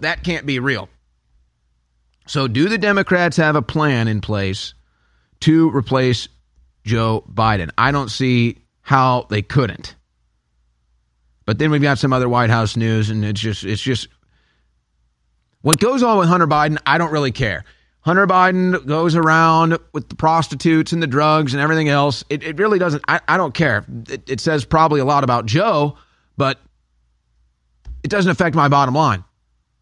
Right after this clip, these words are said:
We can talk about the double standards and say, "Oh, well, if Don Junior was doing this, we know what the media would be saying." But at this point, it, it is a bit of a human interest story. I'm now convinced this is what Hunter Biden wants.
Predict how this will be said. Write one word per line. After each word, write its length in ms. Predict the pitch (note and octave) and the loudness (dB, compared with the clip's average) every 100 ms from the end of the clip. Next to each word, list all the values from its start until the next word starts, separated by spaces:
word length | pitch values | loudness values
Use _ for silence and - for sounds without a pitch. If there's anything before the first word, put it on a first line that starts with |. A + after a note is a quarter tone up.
| _ _ _ _ _ - | _ _ _ _ _ -2
We 100 | F3 | 0
can 40 | |
talk 180 | D3 E3 | 2 2
about 180 | D3+ C3+ | 0 0
the 60 | C#3+ | 0
double 200 | D3 A#2 | 0 -2
standards 560 | - G#3 A3 C#3 D3 | -2 0 2 0 0
and 100 | D3 | -2
say, 200 | A#2+ C3+ | 0 2
"Oh, 100 | C#3+ | 2
well, 220 | D3 B2+ | 2 0
if 80 | A#2 | 0
Don 240 | B2+ B2 G#2 | 0 -2 2
Junior 240 | E3+ G#3+ | 2 2
was 140 | C3 | 0
doing 180 | A2+ A2+ | -2 -2
this, 180 | A2 G#2+ | -2 -2
we 80 | A#2 | -2
know 160 | A#2+ | 0
what 80 | A#2 | -2
the 80 | A2 | -2
media 240 | B2+ B2 | 0 0
would 120 | G#2+ G2+ | 0 -2
be 100 | G2+ | -2
saying." 380 | D3+ C3 E2+ - _ _ _ - | 0 -2 -4 -12 _ _ _ -4
But 120 | F#3+ | -2
at 100 | E3 | -2
this 280 | F#3 E4+ C#4+ | -2 -2 -4
point, 420 | - A3+ G#3 F#3+ F#3 _ _ _ | -6 -2 0 -2 -8 _ _ _
it, 180 | G#3 F#3+ | -12 -10
it 140 | G#3 | -10
is 300 | G3 D4 E4 | -6 -6 -4
a 60 | B3+ | -6
bit 200 | F#3 A3 | -4 -4
of 80 | F#3 | -4
a 40 | |
human 300 | E3 G#3 F3+ | -6 -8 -8
interest 320 | F#3 A3 F#3+ | -8 -8 -10
story. 320 | - C3 B2+ - _ _ _ _ _ _ _ _ _ _ _ _ _ _ _ - | -8 -6 -6 -10 _ _ _ _ _ _ _ _ _ _ _ _ _ _ _ -6
I'm 320 | A3+ F4 F#4 | -2 -2 -2
now 220 | D#4 C4 | -2 -2
convinced 560 | - A3+ G3 G3+ - - _ | -2 -4 -4 -4 -8 -16 _
this 220 | D3 G#3 G3+ | -6 -4 -2
is 140 | F3+ | -2
what 200 | E3 E3 | -2 -2
Hunter 200 | F3 E3 | -2 0
Biden 380 | D3+ D3 A#2+ G2+ | 0 0 -2 -6
wants. 560 | G#2+ - - - - | -10 -10 -12 -12 -14